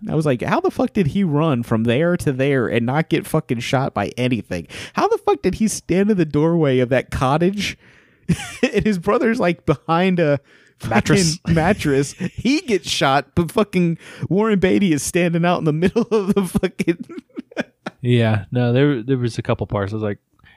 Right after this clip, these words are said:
Speaker 2: and then, like, they randomly get hot or shot from a cop that's, like, a quarter mile away as they're driving away. <laughs>
Speaker 1: Yeah.
Speaker 2: It's like, what?
Speaker 1: Yeah.
Speaker 2: How did, how did she just get shot? <laughs>
Speaker 1: Exactly.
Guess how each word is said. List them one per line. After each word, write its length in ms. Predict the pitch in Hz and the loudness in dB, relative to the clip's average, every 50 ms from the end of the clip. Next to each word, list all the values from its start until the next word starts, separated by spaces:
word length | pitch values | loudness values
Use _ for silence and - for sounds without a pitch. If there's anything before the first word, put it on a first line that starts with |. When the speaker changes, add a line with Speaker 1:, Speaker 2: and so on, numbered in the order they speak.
| _ | _
Speaker 2:
and 140 | - - 139 | -2 2 2
then, 140 | 160 180 170 | 4 2 2
like, 180 | 160 156 135 131 - - | 2 0 -2 -4 -8 -6
they 200 | 131 - 131 123 | -2 0 0 2
randomly 420 | 110 110 120 135 135 135 127 131 | 2 0 0 0 0 0 0 0
get 180 | 120 127 120 107 | 0 0 0 0
hot 260 | 107 117 117 113 - _ _ _ _ | 0 0 0 -2 -4 _ _ _ _
or 120 | 135 120 | -2 -2
shot 320 | 110 - - 117 110 - - | 0 0 0 0 0 -2 -2
from 180 | - 110 104 | -2 -2 0
a 60 | 107 | -2
cop 280 | - - 113 110 107 - | -2 0 0 0 0 0
that's, 180 | - 110 - - | 0 -2 -2 -2
like, 120 | 107 - | -4 -4
a 60 | 98 | -4
quarter 340 | - - - 127 120 117 117 | -6 -4 -2 0 0 0 0
mile 260 | 104 107 107 107 101 | 0 0 0 2 2
away 240 | 101 101 104 104 101 | 2 2 2 0 0
as 100 | 98 87 | 0 -2
they're 80 | 95 90 | -4 -4
driving 340 | 85 - 101 104 98 90 | -4 -4 -4 -4 -4 -6
away. 280 | 87 82 80 78 - - | -6 -6 -6 -8 -10 -12
<laughs> 40 | - | -12
Speaker 1:
Yeah. 260 | - - - - - - | -4 -2 -2 0 0 0
Speaker 2:
It's 140 | - - - | 0 0 0
like, 120 | 160 - - - | 0 0 -2 -4
what? 120 | - - | -4 -4
Speaker 1:
Yeah. 280 | - - - - - 370 | -2 0 0 0 0 -2
Speaker 2:
How 120 | 349 - - | -4 -2 -2
did, 100 | - - - - - - - | -2 -4 -4 -8 -20 -6 -2
how 120 | 240 247 | 2 2
did 100 | 269 226 | 4 2
she 100 | - - | 2 2
just 200 | - 175 170 - | 0 0 0 0
get 120 | - 160 | -2 -4
shot? 420 | - - - 180 240 160 - 82 - _ - - - - | -4 -4 -4 -4 -4 -6 -6 -8 -14 _ -20 -20 -6 -2
<laughs> 20 | 220 247 262 254 240 220 156 151 - - | 0 2 4 6 6 6 6 4 2 0
Speaker 1:
Exactly. 840 | 196 208 202 190 170 160 170 160 147 151 156 151 - 127 123 127 | 2 2 2 0 0 -2 -2 -2 -4 -6 -8 -8 -8 -8 -8 -8